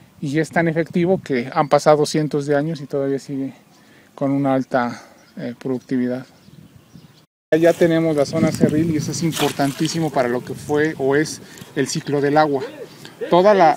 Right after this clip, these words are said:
toda esa parte, esa es la Sierra Chichinautzin, eh, ahorita que está despejado podemos apreciar muy bien. Y toda el agua que caía o que cae en esa, en esa parte se infiltra, es una zona muy arenosa, tiene un suelo muy arenoso.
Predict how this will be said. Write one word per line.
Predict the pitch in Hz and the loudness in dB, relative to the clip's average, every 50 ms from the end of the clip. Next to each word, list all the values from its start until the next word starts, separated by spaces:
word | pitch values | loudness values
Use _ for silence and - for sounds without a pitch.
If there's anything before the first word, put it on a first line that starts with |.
| - 160 | 0 -2
toda | - 175 185 | -2 0 0
esa | 180 180 196 | 0 -2 -4
parte, | 180 - 170 170 170 165 - - - 190 202 202 156 | -2 2 4 4 4 4 0 -2 0 2 2 2 0
esa | 151 151 - 160 | -4 -4 -6 -6
es | 151 156 | -6 -4
la | 147 135 | -6 -6
Sierra | - 180 156 151 | -2 -2 -2 -2
Chichinautzin, | 147 - - - - - 143 143 139 143 139 - - 175 180 208 | -2 -4 -10 -14 -10 -6 -2 0 0 0 0 -2 -2 -2 -2 -2
eh, | 180 - - - - - - - 208 - | -2 -2 -2 -2 0 2 2 4 4 4
ahorita | 123 139 143 - - | 4 4 4 2 2
que | - | 2
está | - - 156 147 | 4 6 8 8
despejado | 147 - - 147 - 147 143 143 | 8 8 4 4 6 6 6 6
podemos | 135 - 143 143 143 147 - | 6 4 4 4 4 4 0
apreciar | 147 135 - 139 131 - 147 143 | -2 -2 0 0 2 4 4 4
muy | 151 151 151 | 4 4 2
bien. | 151 160 156 185 254 415 571 - 381 359 - - - - - - - - - - - - - - - - - - - - - - - - | 4 4 4 4 2 0 -4 -6 -8 -8 -8 -10 -10 -12 -14 -14 -14 -14 -12 -10 -10 -8 -10 -10 -12 -12 -12 -12 -12 -12 -14 -8 2 6
Y | 226 226 240 254 254 226 175 - - - - | 10 12 12 12 12 10 8 4 0 6 10
toda | 202 208 220 | 12 12 12
el | 214 | 12
agua | 214 208 214 202 | 10 10 8 8
que | - 170 | 6 4
caía | - - 170 165 175 185 190 185 175 160 - | 6 8 8 8 10 10 8 8 8 8 6
o | 143 127 | 2 0
que | - 139 | 0 2
cae | 131 - 151 160 165 | 4 6 6 6 6
en | 165 | 6
esa, | 165 165 - 170 147 151 | 2 2 2 2 2 2
en | 156 160 | 2 0
esa | 151 - 170 | -2 -2 -4
parte | 160 - - 156 151 156 - 165 156 | 0 4 6 6 6 6 4 0 0
se | - - - 143 | 0 0 0 0
infiltra, | 143 135 - 208 208 202 - - 156 | 0 2 4 2 2 2 4 2 2
es | 147 - 165 | 2 2 0
una | 160 156 | -2 -2
zona | 151 160 165 160 151 - | 0 0 2 4 6 6
muy | 151 151 151 156 151 | 6 6 6 8 8
arenosa, | 156 151 147 143 147 151 160 156 - 135 | 8 8 8 6 6 4 4 2 0 -4
tiene | - 139 147 | -4 -2 -4
un | 147 | -2
suelo | - - 147 147 147 | 0 2 2 2 4
muy | 151 151 143 | 4 6 6
arenoso. | 139 135 139 135 151 156 165 - - | 6 6 6 6 6 4 4 0 -6